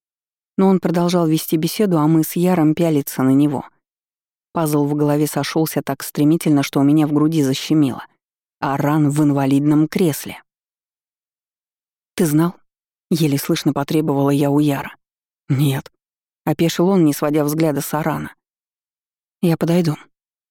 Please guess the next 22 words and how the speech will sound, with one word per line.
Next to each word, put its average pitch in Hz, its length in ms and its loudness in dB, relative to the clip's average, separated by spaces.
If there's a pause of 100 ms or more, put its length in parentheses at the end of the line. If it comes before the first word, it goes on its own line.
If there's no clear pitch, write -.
решительно 151 520 0
поднялась 143 460 0
я. - 240 -8 (320)
«Стой!» — - 440 -8 (520)
шикнул 202 420 0
за 175 140 0
спиной 170 380 2
Яр, 190 280 0
но 190 140 4
я 180 180 2
уже 151 200 0
оправила 143 480 0
свою 135 280 -2
толстовку, 139 600 -4
убрала 143 340 -2
волосы 170 440 -2
с 160 60 -4
глаз 170 300 0
и 156 60 2
направилась 147 540 0
к - 100 -8
Арану. 139 340 -4